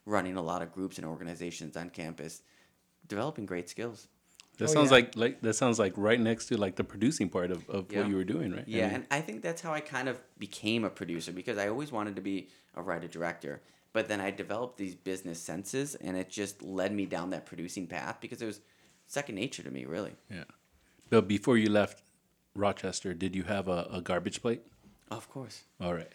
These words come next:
Speaker 3: What's
Speaker 1: Many.
Speaker 3: a garbage plate?
Speaker 2: Oh, you gotta tell
Speaker 1: Oh.
Speaker 2: Walter about the
Speaker 3: Please
Speaker 2: garbage plate.
Speaker 3: tell us.
Speaker 1: So garbage plates
Speaker 3: I
Speaker 1: are
Speaker 3: mean,
Speaker 1: one of
Speaker 3: tell our
Speaker 1: the
Speaker 3: listeners, tell
Speaker 1: hometown
Speaker 3: our
Speaker 1: traditions where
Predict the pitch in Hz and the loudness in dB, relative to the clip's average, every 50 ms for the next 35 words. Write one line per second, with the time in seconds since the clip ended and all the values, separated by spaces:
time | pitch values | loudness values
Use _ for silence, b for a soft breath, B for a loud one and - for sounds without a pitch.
0 | - - 185 101 104 262 269 208 165 170 220 208 175 - - - - 139 131 107 | -12 -6 -2 -2 2 2 4 6 6 4 4 4 2 0 0 -4 -6 -6 -4 0
1 | 92 95 107 117 117 110 107 104 113 110 104 107 - 120 110 110 110 107 - 113 | 4 6 8 10 10 10 10 12 12 10 10 10 8 8 10 10 10 10 8 8
2 | 98 101 - 160 202 226 104 104 107 104 101 - - 156 190 226 208 165 139 120 | 6 6 6 6 8 10 10 10 10 8 4 4 6 8 8 10 8 8 6 4
3 | - - 120 113 110 107 104 - - - 113 113 120 131 123 - - - 131 123 | 4 6 10 12 12 12 10 10 6 6 8 8 8 8 6 4 0 2 6 6
4 | 120 117 240 208 214 202 - 226 226 226 220 226 220 - 220 202 196 190 196 190 | 6 8 8 8 10 10 10 10 10 10 10 12 12 12 12 12 12 12 12 8
5 | 190 - 165 160 147 135 120 113 113 - 120 120 120 120 120 - 190 120 107 104 | 6 6 4 2 2 2 2 0 2 8 10 12 12 10 10 8 8 10 10 10
6 | 104 104 98 - - 104 95 98 95 95 - - 95 95 95 90 - 98 95 92 | 10 8 6 4 2 2 4 6 4 4 4 2 2 2 2 0 -2 0 2 4
7 | 87 90 92 90 82 | 4 6 4 4 2